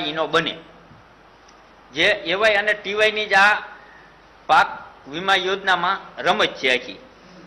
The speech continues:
તો ચારસો ને પિસ્તાલીસ કિલો ને આઠસો ગ્રામ ઈનો એવાય બને અને સરકારે જે છેલ્લા પાંચ વર્ષના જે પાંચ વર્ષ, સાત વર્ષમાંથી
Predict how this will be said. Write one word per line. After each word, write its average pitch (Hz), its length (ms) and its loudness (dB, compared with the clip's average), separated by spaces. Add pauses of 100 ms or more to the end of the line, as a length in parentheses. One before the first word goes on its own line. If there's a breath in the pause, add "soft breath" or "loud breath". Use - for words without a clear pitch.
(240)
તો 165 80 -4
ચારસો 165 420 0
ને 220 100 -2
પિસ્તાલીસ 214 500 -4
કિલો 214 220 -4
ને 202 80 0
આઠસો 190 300 0
ગ્રામ 208 240 0
ઈનો 208 340 -2 (2000)
એવાય 220 300 4
બને 151 360 -2 (340)
અને 175 160 -2
સરકારે 220 520 0
જે 208 180 0
છેલ્લા 214 380 -2
પાંચ 202 320 -2
વર્ષના 196 400 -4 (960)
જે 156 80 -2
પાંચ 190 340 -2
વર્ષ, 208 220 -2
સાત 175 480 0
વર્ષમાંથી 208 640 -4